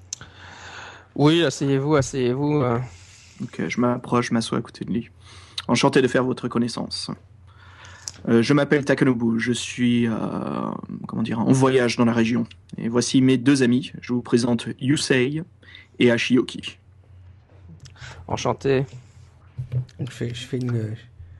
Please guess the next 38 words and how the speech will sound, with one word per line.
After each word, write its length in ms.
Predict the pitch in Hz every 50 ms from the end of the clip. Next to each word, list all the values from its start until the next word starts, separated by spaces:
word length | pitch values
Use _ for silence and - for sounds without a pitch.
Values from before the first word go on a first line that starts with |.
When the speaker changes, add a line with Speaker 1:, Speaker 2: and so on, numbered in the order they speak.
| - - - _ - -
Speaker 3:
je 80 | -
fais 120 | - - 123
une 80 | 110
courbette 460 | 107 - 110 110 107 117 113 107 113 -
aussi. 360 | 107 - - - - 113 104 - 110 113 - - - - - - - _ - -
Speaker 1:
<laughs> 180 | 147 - 185 - - 226 - - - - 269 - - - - - - - -
Oui, 200 | - 180 151 147
ça, 300 | - - 131 139 139 127
euh, 60 | 120 - - 156 - - - - 196
<laughs> 520 | 208 190 - 240 - - - 156 156 147 -
on 100 | - 165
est 40 | 151
au 60 | 151
Japon, 340 | 147 170 151 - - 165 165
tout 80 | - 165
le 60 | 143
monde 100 | 143 147
fait 100 | - -
des 120 | 131 123 -
courbettes. 440 | - 123 135 143 135 127 - - - - -
<laughs> 160 | - - -
C'est 220 | 127 - - 175 131 127
Speaker 2:
Ouais, 160 | 135 139 147
Speaker 1:
clair. 140 | 151 135 -
Speaker 2:
ça. 180 | - 143 139 147 - - - - 165 - _ -
Speaker 3:
Moi, 160 | 156 156 165 - -
moi, 140 | 156 165 175
c'est, 200 | - - - - - - -
moi, 140 | 143 143 165
c'est 160 | - - 151
Maeda, 460 | 143 139 143 151 151 147 147 160 156
par 260 | 143 - 113 113 - -
contre. 320 | - 120 117 113 95 - - _ - _ _ _ _ - - 180 - - 156
Je 60 | -
suis 120 | - - -
pas 80 | - 131
Speaker 2:
Maeda. 180 | 135 135
Speaker 3:
Yusei, 20 | 135